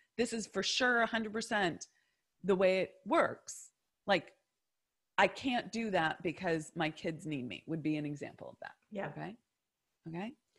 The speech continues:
Speaker 1: And, or I can have a different perspective on it. Law of relativity. How am I, how could I look at this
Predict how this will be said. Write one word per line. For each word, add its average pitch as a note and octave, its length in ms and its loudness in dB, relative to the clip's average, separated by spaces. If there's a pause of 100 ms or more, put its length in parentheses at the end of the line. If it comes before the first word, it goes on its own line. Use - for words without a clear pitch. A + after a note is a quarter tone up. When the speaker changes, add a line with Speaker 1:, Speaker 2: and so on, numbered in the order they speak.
(480)
Speaker 1:
And, F#3+ 480 2 (200)
or A#3 440 6 (440)
I F#3+ 120 4
can F#3+ 160 -2
have F#3+ 220 0
a F#3 60 0
different E3+ 380 -2 (120)
perspective - 580 -6
on E2+ 180 -8
it. - 100 -14 (100)
Law D3+ 200 0
of E3+ 80 -8
relativity. F3+ 640 -4
How D3+ 160 0
am F3 100 2
I, E3 140 2
how E3+ 200 2
could A3 180 -6
I G#3 80 2
look G3 220 -4
at F#3 120 -10
this C#3+ 260 -4